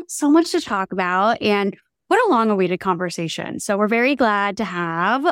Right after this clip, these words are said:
Lauren on the show. We're talking all about campaign management, training, all the things. And to that point, you are the managing director at Arena.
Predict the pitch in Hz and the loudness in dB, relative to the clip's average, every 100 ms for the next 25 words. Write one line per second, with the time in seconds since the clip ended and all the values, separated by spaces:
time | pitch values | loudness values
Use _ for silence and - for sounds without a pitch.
0 | - 240 226 220 214 214 208 208 202 220 | 2 4 6 4 4 2 0 0 0 0
1 | 208 247 233 214 233 220 214 214 208 214 | 0 0 -2 -2 -4 -4 -4 -2 -2 -2
2 | - _ _ - 196 - - 302 302 294 | -8 _ _ -2 -2 -4 0 4 4 4
3 | 302 294 285 285 269 233 - - - 302 | 2 4 6 4 2 0 -4 -4 0 2
4 | 277 254 240 233 226 175 185 247 - _ | 2 2 0 -2 -2 0 0 -2 -6 _
5 | _ _ - 254 254 262 254 240 _ _ | _ _ -6 -2 0 2 0 -2 _ _
6 | _ _ _ - 302 262 - 196 190 - | _ _ _ -2 0 0 -2 -2 -2 -2
7 | 208 294 320 302 233 220 202 214 214 214 | 0 2 2 2 2 2 2 0 0 -2
8 | 214 196 170 - 175 175 208 _ 196 180 | -2 -2 -2 -4 -2 -2 -6 _ -6 -6
9 | 196 - - - 214 190 175 - - | -6 -10 -20 -6 -2 -2 -4 -6 -8